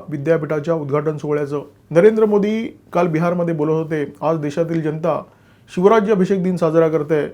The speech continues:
यंदा शिवराज्याभिषेक दिनाचं साडेतीनशेवं वर्ष आहे आणि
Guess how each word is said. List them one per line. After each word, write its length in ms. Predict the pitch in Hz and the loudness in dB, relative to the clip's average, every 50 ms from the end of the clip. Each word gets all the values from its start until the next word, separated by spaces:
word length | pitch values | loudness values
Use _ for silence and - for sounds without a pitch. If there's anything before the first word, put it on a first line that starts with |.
| - - _ _ _ _ _ | -12 -20 _ _ _ _ _
यंदा 360 | - 160 165 175 180 190 190 196 | -4 -2 0 2 2 2 2 2
शिवराज्याभिषेक 800 | 190 - 170 165 170 180 180 170 170 175 165 160 160 180 170 160 | 0 -2 -2 0 0 0 0 0 -2 -2 -4 -4 -4 -4 -4 -4
दिनाचं 260 | 160 165 165 165 170 | -4 -4 -4 -4 -6
साडेतीनशेवं 680 | 165 - 151 151 170 170 175 180 165 202 190 175 165 | -6 -4 -2 -2 -2 -2 -2 -4 -2 -2 -2 -2 0
वर्ष 180 | 160 151 147 - | -2 -2 -2 0
आहे 420 | 165 151 147 - - - _ _ _ _ _ _ _ _ - _ _ - | -2 -2 -2 -6 -10 -18 _ _ _ _ _ _ _ _ -20 _ _ -4
आणि 280 | 170 185 208 226 233 | -2 -2 0 -2 -4